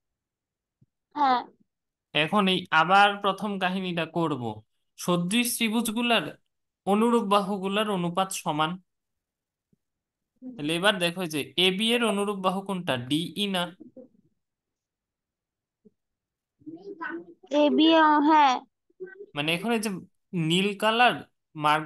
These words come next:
Speaker 2: দেওয়া যে দুইটা ত্রিভুজ, এই দুইটা ত্রিভুজের মধ্যে লিখবো। তাহলে কি লেখা যাবে? এবি divided by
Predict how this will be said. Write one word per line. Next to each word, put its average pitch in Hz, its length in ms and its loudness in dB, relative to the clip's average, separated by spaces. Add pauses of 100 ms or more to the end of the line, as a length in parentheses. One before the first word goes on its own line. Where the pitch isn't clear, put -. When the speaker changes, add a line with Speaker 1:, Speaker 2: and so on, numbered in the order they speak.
Speaker 2:
দেওয়া 180 200 -2
যে 180 200 -6
দুইটা 180 300 -6
ত্রিভুজ, 208 360 -6
এই 185 120 0
দুইটা 208 240 -2
ত্রিভুজের 151 440 -4
মধ্যে 123 320 -4
লিখবো। 107 320 -4 (500)
তাহলে 151 280 0
কি 190 160 0
লেখা 185 260 4
যাবে? 185 260 0 (260)
এবি 156 340 -2 (160)
divided 160 680 -4
by 180 180 0